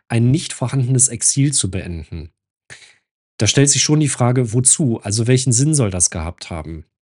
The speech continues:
Seinem Publikum hätte eine neun Bücher lange Litanei über das Grauen des Exils wohl kaum auf Dauer gefallen.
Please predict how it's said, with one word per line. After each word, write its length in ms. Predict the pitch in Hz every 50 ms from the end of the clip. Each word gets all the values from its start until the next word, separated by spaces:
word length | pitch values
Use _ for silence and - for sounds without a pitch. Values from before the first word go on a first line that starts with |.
| _ _ - _ _ _ _ _ _ _ _ _ _
Seinem 400 | - - 117 110 107 113 104 101
Publikum 580 | - - 214 208 - 127 104 - - 120 131 135
hätte 260 | 120 120 - - -
eine 240 | 104 107 110 110 107
neun 400 | 110 120 131 147 175 180 160 131
Bücher 320 | 131 156 165 - 147 123
lange 240 | 117 120 120 127 120
Litanei 540 | 113 123 117 - 123 117 110 120 123 135 135
über 220 | 110 107 104 104
das 200 | 104 104 101 -
Grauen 340 | - - 110 131 165 175 156
des 160 | 147 135 -
Exils 600 | 120 113 - - - - 147 143 131 123 - -
wohl 140 | - 113 117
kaum 300 | 117 - - 120 139 139
auf 160 | 110 110 -
Dauer 280 | - 107 104 104 104 104
gefallen. 520 | 104 98 - 139 131 110 98 90 78 71